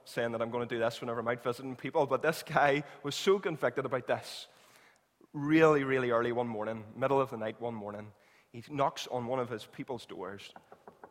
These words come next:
First thing in the morning, like, I'm talking, like, twelve, one, two o'clock in the morning. And bang, bang, banging on the door.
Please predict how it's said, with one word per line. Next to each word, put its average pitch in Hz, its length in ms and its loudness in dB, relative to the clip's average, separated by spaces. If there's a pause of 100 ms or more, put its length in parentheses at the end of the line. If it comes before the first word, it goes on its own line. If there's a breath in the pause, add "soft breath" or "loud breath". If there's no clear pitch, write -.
(1080)
First - 220 -8
thing 123 140 -2
in 110 60 -6
the 107 60 -10
morning, 98 240 -14 (260)
like, 101 160 -16 (240)
I'm 110 160 -8
talking, 104 280 -10
like, 95 140 -12 (100)
twelve, 110 380 -2
one, 107 180 -6
two 107 180 -8
o'clock 104 280 -8
in 98 60 -10
the 98 60 -16
morning. 95 240 -16 (1040 soft breath)
And - 120 -20
bang, - 280 -6
bang, - 260 -8
banging - 260 -12
on - 80 -20
the - 140 -20
door. - 200 -20